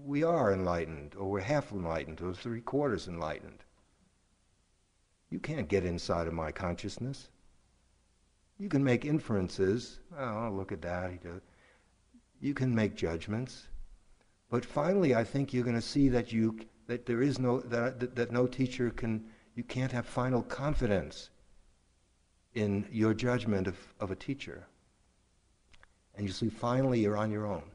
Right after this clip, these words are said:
You always were. That's the news that the Buddha's giving us. There's help,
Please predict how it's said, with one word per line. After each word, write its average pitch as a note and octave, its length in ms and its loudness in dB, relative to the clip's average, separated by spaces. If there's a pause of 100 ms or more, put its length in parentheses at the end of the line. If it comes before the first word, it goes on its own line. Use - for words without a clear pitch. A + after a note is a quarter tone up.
(680)
You F2+ 80 -8
always G#2+ 420 -2
were. F2+ 300 -4 (960)
That's F#2+ 220 -6
the G2 120 -4
news F2+ 480 0 (160)
that - 120 -20
the E2+ 60 -18
Buddha's F2 320 -6
giving F2 300 -6
us. - 260 -14 (480)
There's B2 200 -4
help, D#3 400 4